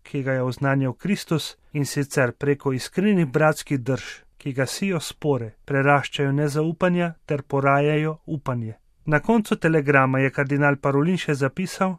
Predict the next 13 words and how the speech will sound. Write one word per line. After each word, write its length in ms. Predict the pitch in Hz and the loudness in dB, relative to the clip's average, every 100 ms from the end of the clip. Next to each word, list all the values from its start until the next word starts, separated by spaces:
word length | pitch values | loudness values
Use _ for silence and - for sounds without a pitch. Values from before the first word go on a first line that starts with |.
| _ | _
da 140 | 131 120 | -12 -10
Sveti 340 | - 135 131 | -8 -6 -2
oče, 420 | 127 127 - 170 175 _ _ | 0 0 -2 -8 -10 _ _
medtem 360 | 135 - 175 165 | -8 -2 -2 0
ko 160 | 151 | -2
prosi 360 | 143 170 - 151 | -2 -4 -2 -2
molitev 420 | 147 185 214 147 | -2 -2 0 0
zanj 300 | 127 151 139 139 | 2 0 0 -4
in 140 | 139 | -4
za 120 | 143 | -2
njegovo 400 | 143 143 156 143 | -2 0 -2 -2
služenje 500 | 143 160 151 139 135 | -4 -6 -4 -2 -4
cerkvi, 560 | - 151 151 - 180 | -4 -6 -6 -8 -10